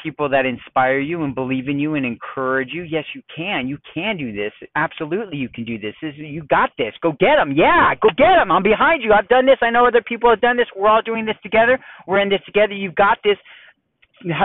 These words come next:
Reach out to me for help. Go get 'em.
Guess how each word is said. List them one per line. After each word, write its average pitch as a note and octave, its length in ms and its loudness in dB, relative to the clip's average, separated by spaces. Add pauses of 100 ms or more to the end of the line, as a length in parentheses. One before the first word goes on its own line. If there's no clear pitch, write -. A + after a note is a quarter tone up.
(160)
Reach G3 300 -2
out G3+ 160 0
to G3 80 -8
me F#3+ 160 -4
for E3+ 140 2
help. G3 260 4 (380)
Go F3+ 100 2
get G#3 220 2
'em. G3+ 160 0